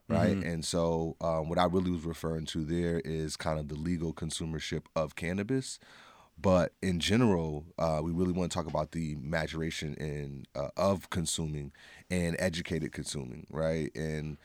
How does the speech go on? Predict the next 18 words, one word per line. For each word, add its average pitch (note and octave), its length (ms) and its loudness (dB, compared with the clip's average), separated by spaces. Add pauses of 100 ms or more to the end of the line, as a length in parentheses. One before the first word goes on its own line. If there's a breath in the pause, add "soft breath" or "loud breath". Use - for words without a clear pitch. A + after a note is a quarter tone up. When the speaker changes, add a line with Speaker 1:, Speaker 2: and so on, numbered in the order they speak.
(200 loud breath)
Speaker 1:
I F2+ 120 0
think F2 280 0
from E2 200 -2
a D#2+ 100 0
place - 400 -2
of, D2+ 140 -6
like, D#2 200 -2
maybe D#2+ 260 -2
just D2 420 -4
buying E2 440 0
your D#2 120 -6
products D#2+ 400 -2
out C#2+ 140 -2
in D2 40 -8
the C#2+ 60 -10
street, G2+ 420 -2 (300 loud breath)
you E2+ 80 -2
kinda E2 380 0